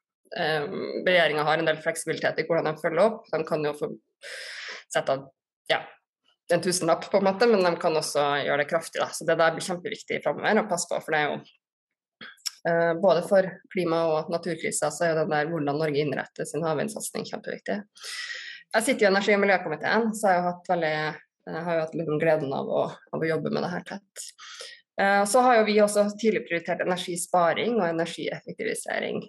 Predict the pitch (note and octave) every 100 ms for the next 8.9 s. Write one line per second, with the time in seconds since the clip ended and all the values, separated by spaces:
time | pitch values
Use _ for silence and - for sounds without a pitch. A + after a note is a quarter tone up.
0 | _ _ E3+ E3 D#3+ D#3 D#3 D#3 E3+ F3+
1 | - - - F3+ G3 G3 G3 G3 G3 G3
2 | G3 G3 A3 G#3+ F3+ F3+ A3 A3 D3+ D3
3 | F#3 F#3 G3+ F3 F3+ F3 E3+ E3 F3+ E3+
4 | E3+ D#3 C#3+ D#3+ E3 D#3 D#3+ - - -
5 | - - _ _ - D#3 D#3+ E3+ F3 E3
6 | F3 - E3 F3+ F3+ G3 F#3+ G3 F#3+ A3
7 | A3+ G#3+ G3+ G3 F#3 F#3 F3 E3+ G3 F#3
8 | F3 D#3+ - D3 D3 C#3+ C#3+ D3 D3